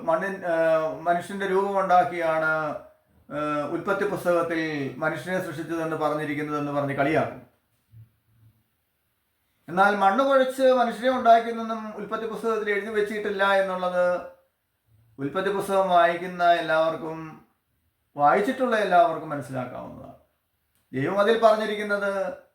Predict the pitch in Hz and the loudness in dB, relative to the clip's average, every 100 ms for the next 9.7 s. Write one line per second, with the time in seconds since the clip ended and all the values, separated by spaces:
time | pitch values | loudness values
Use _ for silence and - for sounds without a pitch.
0 | _ _ _ _ _ _ _ _ _ _ | _ _ _ _ _ _ _ _ _ _
1 | _ _ _ _ _ _ _ 160 175 233 | _ _ _ _ _ _ _ -6 0 2
2 | 247 233 226 214 226 202 175 180 180 190 | 2 4 2 2 0 2 2 0 -4 -6
3 | 185 175 190 190 175 147 165 151 139 131 | -2 0 0 -2 -4 -4 -6 -4 -2 -2
4 | 127 117 - - _ _ _ _ _ _ | -2 -8 -10 -14 _ _ _ _ _ _
5 | _ _ _ _ _ _ _ _ _ _ | _ _ _ _ _ _ _ _ _ _
6 | _ _ _ _ _ _ _ _ _ _ | _ _ _ _ _ _ _ _ _ _
7 | _ _ _ _ _ _ _ _ _ _ | _ _ _ _ _ _ _ _ _ _
8 | - 127 160 175 170 180 190 196 190 185 | -12 -2 0 0 0 -2 0 0 2 4
9 | 180 165 156 139 127 117 113 | 4 0 -2 -4 -4 -8 -16